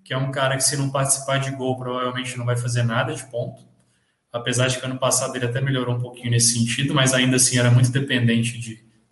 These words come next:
participação de gol, ou um meia defensivo, que é o contrário, né? Tipo o Raul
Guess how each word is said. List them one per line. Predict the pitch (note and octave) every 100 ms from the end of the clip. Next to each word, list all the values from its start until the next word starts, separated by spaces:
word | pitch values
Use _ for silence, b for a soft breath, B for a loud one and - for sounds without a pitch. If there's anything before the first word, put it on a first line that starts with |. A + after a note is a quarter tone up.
| -
participação | A2 A#2 A#2+ A#2+ A#2+
de |
gol, | D3+ D3 F#2+ B B B B -
ou | F#3+ A3+
um |
meia | A#3 A#3
defensivo, | A#3 A3 A3+ A#3 A3+ G3 D3 B2+
que | B2
é |
o | C#3+ D3
contrário, | G3 G3 F#3 D3+ B2+
né? | B2+
Tipo | - - D3+
o | D3
Raul | F#3 F#3 - - -